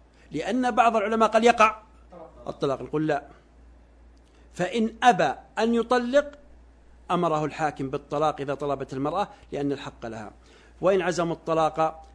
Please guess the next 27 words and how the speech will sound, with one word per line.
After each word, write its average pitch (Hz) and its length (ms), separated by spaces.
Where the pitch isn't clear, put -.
فإن 151 300
الله 147 320
سميع 147 520
ذو 147 160
سمع 139 500
تام، 175 260
يسمع 143 720
جميع 151 420
الأصوات، 135 460
عليم 175 640
ذو 156 260
علم 151 460
واسع، 180 460
يعلم 156 720
كل 156 360
شيء، 147 380
كما 143 280
قال 139 340
تعالى: 151 460
"وسع 156 640
كل 147 420
شيء 131 300
علما". 113 300
وفي 156 220
ختم 240 280
الآية 185 300
بذلك 151 540